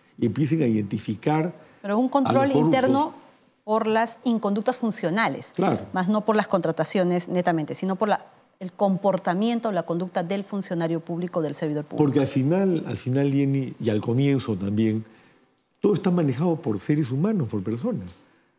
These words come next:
Speaker 1: Podemos dar las mejores leyes del mundo y van a servir para nada si es que no son ejecutadas por personas que cumplan con la ley y que tengan la voluntad de interpretarlas en la debida forma para que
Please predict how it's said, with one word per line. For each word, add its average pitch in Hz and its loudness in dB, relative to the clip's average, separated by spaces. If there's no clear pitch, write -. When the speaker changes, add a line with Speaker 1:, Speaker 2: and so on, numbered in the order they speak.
Speaker 1:
Podemos 175 4
dar 180 2
las 147 2
mejores 135 2
leyes 156 2
del 123 2
mundo 131 0
y 127 -4
van 143 0
a 151 0
servir 135 0
para 101 -6
nada 131 0
si - 0
es - -2
que - 0
no 135 2
son 156 0
ejecutadas 107 -4
por 107 -6
personas 131 -4
que - -10
cumplan 180 0
con 110 -2
la 101 -4
ley 131 0
y 117 -2
que 107 0
tengan 151 2
la 120 0
voluntad 104 -2
de 113 0
interpretarlas 139 0
en 117 0
la 110 0
debida 139 2
forma 147 0
para 113 -2
que 135 0